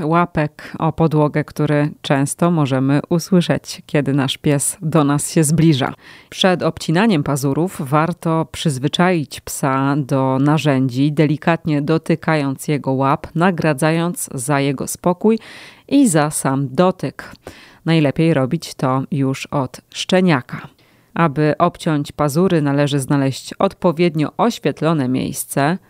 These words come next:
trzymać cążki prostopadle do pazura i obcinać go małymi fragmentami, obserwując, czy zbliżamy się do macierzy. Jeżeli widać ciemny punkt, należy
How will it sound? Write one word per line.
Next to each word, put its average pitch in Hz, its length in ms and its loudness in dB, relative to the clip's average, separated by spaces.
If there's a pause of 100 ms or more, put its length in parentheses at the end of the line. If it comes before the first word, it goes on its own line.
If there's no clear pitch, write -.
(220)
trzymać 190 640 0
cążki 185 540 -2
prostopadle 175 840 0
do - 80 -4
pazura 156 680 0
i 277 140 2
obcinać 180 500 0
go 165 300 2
małymi 185 520 4
fragmentami, 143 960 -2
obserwując, 156 920 -2
czy 143 200 0
zbliżamy 147 480 2
się 139 140 -2
do 135 80 0
macierzy. 139 600 0 (420)
Jeżeli 156 420 2
widać 156 420 2
ciemny 151 380 0
punkt, 226 440 0
należy 131 420 -2